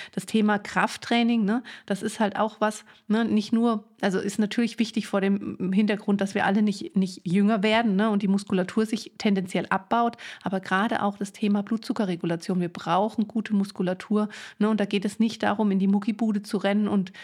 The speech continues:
hier, äh, große Gewichte zu heben, weil man halt irgendwie einen dicken Bizeps haben will. Ähm, aber gerade die großen Muskelgruppen, insbesondere halt in den Beinen, Quadrizeps, die Po-Muskulatur, ne, eine gute Bauchmuskulatur ist durchaus auch viel wert, ne, ähm,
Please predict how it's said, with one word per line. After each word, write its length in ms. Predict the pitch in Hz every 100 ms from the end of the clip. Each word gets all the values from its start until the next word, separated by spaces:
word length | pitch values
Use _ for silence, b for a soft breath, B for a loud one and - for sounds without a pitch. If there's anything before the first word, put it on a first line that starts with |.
| B
hier, 320 | - 214 208
äh, 80 | 202
große 300 | 196 214 214
Gewichte 380 | 214 214 - -
zu 160 | -
heben, 360 | 208 202 208 202
weil 140 | 175
man 200 | 196 202
halt 160 | 196 190
irgendwie 240 | 202 196
einen 80 | 196
dicken 220 | 190 202
Bizeps 420 | 202 269 - 262 -
haben 280 | 175 175 170
will. 220 | 185 247 B B B
Ähm, 360 | 196 196 202 196
aber 380 | - 185 226 240
gerade 420 | 233 185 196 226
die 120 | 214
großen 400 | 208 196 214 226
Muskelgruppen, 600 | 202 196 190 170 180 175
insbesondere 720 | 185 196 196 185 202 202 196
halt 160 | 196 185
in 80 | 190
den 140 | 190
Beinen, 440 | 185 104 190 190 180
Quadrizeps, 760 | - 196 - 196 196 185 -
die 100 | -
Po-Muskulatur, 1080 | - 220 190 185 - 175 180 180 196 185 180
ne, 220 | 180 233 B B B
eine 80 | 202
gute 180 | 208 180
Bauchmuskulatur 800 | 196 190 185 202 - 190 - 185
ist 140 | 185
durchaus 280 | 208 202 196
auch 300 | - 220 -
viel 280 | - 214 185
wert, 340 | 196 202 214
ne, 240 | 196 247 262 B B -
ähm, 300 | 208 214